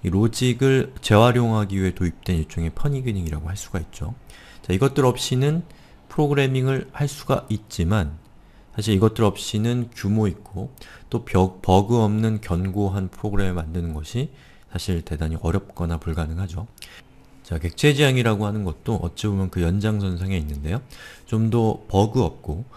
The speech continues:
또 재활용성이 높은 로직을 만드는 이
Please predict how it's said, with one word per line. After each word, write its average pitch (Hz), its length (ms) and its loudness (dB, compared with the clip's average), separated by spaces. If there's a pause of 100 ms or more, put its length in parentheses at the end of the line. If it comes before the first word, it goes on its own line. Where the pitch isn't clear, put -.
(280)
또 101 240 0
재활용성이 107 800 2
높은 104 580 -2
로직을 104 680 0
만드는 95 720 -2 (420)
이 85 460 -4